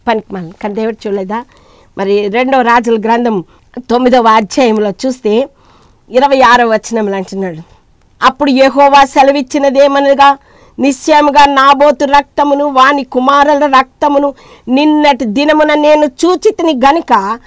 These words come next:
ఈ భూభాగమందు నేను దానికి ప్రతీకారము చేదును. ఇదే యెహోవా వాక్కు. కాబట్టి నీవు యెహోవా మాట చెప్పిన అతని ఎత్తి ఈ భూభాగం మందు పడవేయమని."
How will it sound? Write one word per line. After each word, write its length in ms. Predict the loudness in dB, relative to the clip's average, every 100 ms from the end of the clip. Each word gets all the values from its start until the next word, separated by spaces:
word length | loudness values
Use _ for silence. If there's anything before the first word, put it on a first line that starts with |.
| -20 _ 0
ఈ 200 | 2 2
భూభాగమందు 1200 | 2 -2 2 4 4 2 2 0 0 0 -2 -6 _ _ -4
నేను 280 | 2 4 4
దానికి 480 | 2 0 0 -4 -8
ప్రతీకారము 920 | -6 -6 -6 -10 -4 0 0 0 -6
చేదును. 580 | -6 -4 -4 -4 -8 -8 _ _ -6
ఇదే 380 | -2 2 2
యెహోవా 600 | 2 0 -2 -4 -4 -4
వాక్కు. 520 | -2 -2 -4 -6 -8 -8 -18 -20 _ -12 -6
కాబట్టి 560 | -2 2 2 2 -2 -2
నీవు 180 | -2 2
యెహోవా 320 | 2 4 2
మాట 280 | 2 0 -2
చెప్పిన 380 | -8 -8 -4
అతని 260 | -4 -4 -2
ఎత్తి 260 | -2 0 -4
ఈ 40 |
భూభాగం 600 | -2 -4 0 0 0 -4
మందు 200 | -4 -4
పడవేయమని." 600 | -4 -4 -2 -4 -6 -8